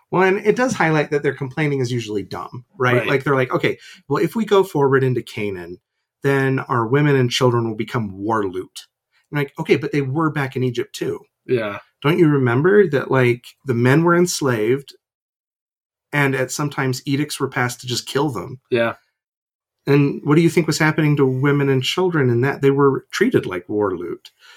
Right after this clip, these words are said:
Speaker 1: So, come on. Complain about something smart.
Speaker 2: Yeah. That, that is something that struck me, too. Like, a lot of the times it's just, it, it does feel frustrating.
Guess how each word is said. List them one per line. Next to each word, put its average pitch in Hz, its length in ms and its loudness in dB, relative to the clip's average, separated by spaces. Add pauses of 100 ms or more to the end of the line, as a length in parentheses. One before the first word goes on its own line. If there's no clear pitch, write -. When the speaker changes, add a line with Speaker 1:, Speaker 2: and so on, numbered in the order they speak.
(120)
Speaker 1:
So, 147 480 4 (420)
come 92 220 -2
on. 90 260 -12 (120)
Complain 220 280 0
about 135 200 0
something 80 260 -14
smart. - 380 -18 (220)
Speaker 2:
Yeah. 113 340 -10 (480)
That, 202 220 2
that 214 120 -2
is 208 140 2
something 131 240 -6
that 120 120 -12
struck - 320 -12
me, 104 140 -14
too. 104 240 -8
Like, 107 160 -12
a 131 40 -8
lot 135 180 -2
of 127 80 -4
the 131 40 -12
times 110 180 -6
it's 104 120 -6
just, - 360 -8 (760)
it, - 420 -4 (180)
it - 200 -8
does 117 240 -6
feel 104 160 -6
frustrating. 117 760 -12